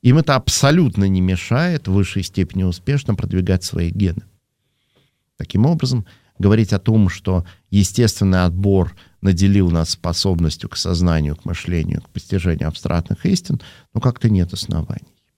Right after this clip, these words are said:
А, так. М. А, если Библия есть Слово Божие, на чём постоянно настаивают фундаменталисты, как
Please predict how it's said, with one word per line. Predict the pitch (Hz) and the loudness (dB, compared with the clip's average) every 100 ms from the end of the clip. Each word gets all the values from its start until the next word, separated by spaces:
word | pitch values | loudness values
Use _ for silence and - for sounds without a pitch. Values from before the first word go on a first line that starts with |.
| _ _ _ _ _ _ _ _ _ _ _ _ _ _ - - - - - - - _ _ _ | _ _ _ _ _ _ _ _ _ _ _ _ _ _ -20 -20 -20 -20 -20 -20 -20 _ _ _
А, | 98 95 92 90 87 - _ _ _ - | 2 4 6 4 0 -14 _ _ _ 2
так. | 113 92 82 - - - - - - - - _ _ _ _ _ _ _ _ _ | 4 4 0 -6 -16 -18 -18 -18 -18 -18 -20 _ _ _ _ _ _ _ _ _
М. | 98 87 76 - 82 78 _ _ _ _ _ _ _ _ _ _ _ _ _ _ _ _ _ _ _ _ _ _ _ _ _ _ _ _ _ _ _ _ _ _ _ _ 98 | 2 2 0 -8 -18 -18 _ _ _ _ _ _ _ _ _ _ _ _ _ _ _ _ _ _ _ _ _ _ _ _ _ _ _ _ _ _ _ _ _ _ _ _ 2
А, | 87 85 82 76 80 - | 4 4 0 -2 -8 -16
если | - 98 156 - 147 | -4 2 2 2 0
Библия | 123 156 123 131 | 2 2 4 4
есть | 113 120 - | 2 0 -4
Слово | - 117 123 110 120 | -2 0 2 2 2
Божие, | 120 113 82 85 | 2 2 2 0
на | 80 90 | 0 0
чём | - 95 | 0 0
постоянно | 92 - 104 104 104 | -2 0 2 4 2
настаивают | 98 95 - 101 90 87 - | 2 0 0 0 2 0 -2
фундаменталисты, | 92 85 87 82 98 135 156 139 | -2 0 0 0 0 0 0 0
как | 131 135 - | 0 0 -2